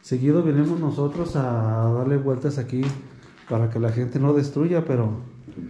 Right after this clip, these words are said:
parece como si nos estuvieran cuidando para que, para entrar.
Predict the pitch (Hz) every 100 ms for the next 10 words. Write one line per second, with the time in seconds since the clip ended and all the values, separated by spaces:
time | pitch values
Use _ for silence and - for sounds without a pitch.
0 | - - 113 113 143 147 123 117 113 113
1 | - 117 123 139 135 123 117 123 139 135
2 | 127 113 113 110 101 - _ - - -
3 | - - - - - - - - - -
4 | - - - - - - - - - -
5 | - - 110 113 107 101 101